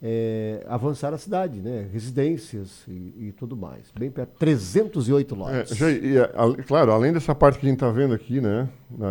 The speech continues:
Speaker 2: Essa parte alta aqui na Baixada aqui, tem lá também na Marcos Costa, a região, tipo assim, ó, eu não gosto de muito alto,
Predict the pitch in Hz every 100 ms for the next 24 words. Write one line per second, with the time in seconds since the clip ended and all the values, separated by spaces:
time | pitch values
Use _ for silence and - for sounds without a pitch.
0 | 95 104 117 113 - 110 107 101 - 104
1 | 92 90 - 117 98 - 110 147 - _
2 | _ - 135 135 151 131 117 143 120 95
3 | 92 95 - - 101 131 131 107 104 107
4 | 120 101 135 156 110 123 113 165 160 165
5 | 160 175 135 101